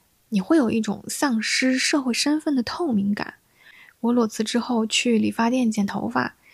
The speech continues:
Tony 老师问我是做什么的。我虽然自己有几个自媒体账号，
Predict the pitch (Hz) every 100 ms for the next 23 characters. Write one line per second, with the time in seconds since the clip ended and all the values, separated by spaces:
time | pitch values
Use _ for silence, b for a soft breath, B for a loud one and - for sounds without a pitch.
0 | b b - 277 247 220 247 247 240 220
1 | 214 - 233 311 240 - 190 208 220 233
2 | B B B B 220 214 381 370 359 -
3 | - 247 240 262 - - 214 - 247 233
4 | 214 208 220 220 131 120